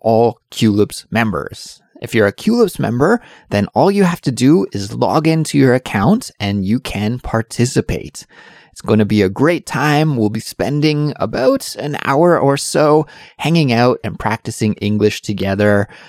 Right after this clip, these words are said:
So I really hope many of our members will come and participate, and I can't wait to spend some time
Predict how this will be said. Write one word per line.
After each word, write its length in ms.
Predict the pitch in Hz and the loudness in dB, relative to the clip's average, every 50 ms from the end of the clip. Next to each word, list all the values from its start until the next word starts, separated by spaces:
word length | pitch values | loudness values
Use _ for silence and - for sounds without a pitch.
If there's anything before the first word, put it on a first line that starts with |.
| - - _ | -20 -20 _
So 320 | - - 101 90 82 - - | -6 -4 -2 -2 -2 -2 -2
I 80 | 107 | -4
really 400 | 104 104 117 139 175 180 175 170 | -2 2 4 4 6 6 4 2
hope 320 | 143 - - 123 127 - - | 2 0 2 2 2 2 0
many 320 | 104 107 110 120 120 - | -4 -2 0 0 0 0
of 160 | - 98 98 | -2 -2 -2
our 140 | 87 85 92 | -2 -4 -2
members 520 | 101 110 160 180 190 196 185 185 185 160 131 | -2 -2 -2 0 2 2 2 2 0 0 -2
will 120 | 101 101 | -6 -6
come 400 | - - - 117 110 110 113 - - | -6 -6 -2 -2 -2 -2 -2 -4 -4
and 220 | 104 98 95 - | -6 -6 -6 -6
participate, 960 | - - - - - 160 160 - - - - - - - 139 139 - - - | -8 -10 -10 -4 -4 -4 -2 -2 -2 -4 -2 -2 -4 -4 -4 -4 -6 -10 -12
and 220 | - 202 202 208 - - | -8 -6 -6 -6 -6 -8
I 100 | 180 180 | -12 -14
can't 520 | - - - - 135 127 131 - - - _ _ _ | -14 -14 -8 -6 -6 -4 -4 -6 -8 -14 _ _ _
wait 240 | 110 110 110 - - | 0 0 0 0 -2
to 100 | - 110 | -8 -12
spend 440 | - - - 101 98 101 104 104 - | -14 -8 -8 -6 -4 -2 -4 -4 -4
some 140 | - 104 - | -6 -10 -10
time 500 | - - - 98 95 95 98 104 110 | -10 -8 -8 -6 -4 -4 -4 -4 -6